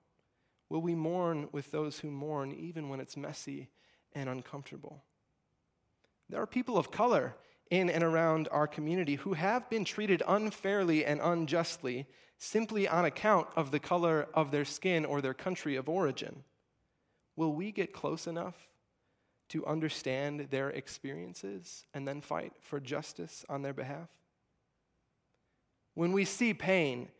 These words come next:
and woundedness and vulnerability in another person, will we move further from or closer to them,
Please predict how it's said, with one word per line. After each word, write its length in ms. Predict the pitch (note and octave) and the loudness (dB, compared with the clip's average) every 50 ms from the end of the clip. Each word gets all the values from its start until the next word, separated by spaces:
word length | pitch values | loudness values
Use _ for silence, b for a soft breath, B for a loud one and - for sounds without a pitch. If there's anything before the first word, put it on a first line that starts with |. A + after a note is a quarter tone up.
| b b b - | b b b -2
and 240 | - D#3 D#3+ D#3 D#3 | 0 2 2 4 4
woundedness 580 | E3+ F#3 G3 F#3+ F3 F3 D#3+ D3+ D3+ C#3+ - - | 4 4 4 4 4 2 4 4 2 2 0 0
and 200 | - D#3 D3+ D#3 | 0 0 0 2
vulnerability 960 | C#3 E3+ F3+ F#3 F#3 F#3 F3 E3 C3+ D#3 E3+ E3 D#3 D3 C#3 C3+ C3+ B2+ b b b b b b b - | 4 4 4 4 4 4 2 2 2 2 4 4 4 2 2 0 -2 -4 b b b b b b b 0
in 160 | E3 E3+ E3 | 2 2 4
another 280 | D#3+ D#3+ D#3 C#3+ C#3+ | 4 2 2 0 0
person, 520 | C#3 - - D#3 C#3+ - - C#3 C3 C3 C#3 | -2 -2 -4 -4 -4 -4 -4 -6 -6 -4 -2
will 180 | C#3+ E3 F3+ | 0 0 0
we 180 | F3 F#3 G3 G3+ | 2 0 0 2
move 340 | F#3+ G3 F#3 F3 E3 D#3 - - | 2 4 4 2 2 0 -4 -10
further 380 | - - F3 F3+ F#3 F3 D#3+ D3 | -4 -2 0 0 2 0 0 -2
from 500 | - - E3 E3 F#3 - - - G#3 - _ _ _ _ _ _ _ _ | 0 0 0 0 0 -2 -4 -8 -10 -14 _ _ _ _ _ _ _ _
or 140 | - - D3 | -4 -4 -4
closer 400 | - - E3 D#3+ D#3 - - D3 | -2 -2 -2 -2 -2 -4 -6 -8
to 260 | C3+ - - D#3 C#3+ | -8 -6 -6 -6 -6
them, 260 | C#3 - - - D3 | -6 -8 -10 -12 -14